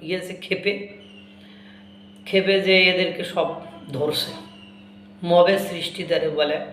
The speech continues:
তাদের মুখ পানে চাওয়া যাচ্ছে না, তাকানো যাচ্ছে না, তাদের অবস্থা এত খারাপ। এদের ইতিপূর্বে আপনারা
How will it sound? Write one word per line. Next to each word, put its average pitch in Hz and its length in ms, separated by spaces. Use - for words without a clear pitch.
তাদের 196 420
মুখ 180 360
পানে 185 420
চাওয়া 165 320
যাচ্ছে - 360
না, 131 120
তাকানো 190 460
যাচ্ছে - 360
না, 139 80
তাদের 175 380
অবস্থা 170 420
এত - 300
খারাপ। - 460
এদের 185 460
ইতিপূর্বে 190 540
আপনারা 180 640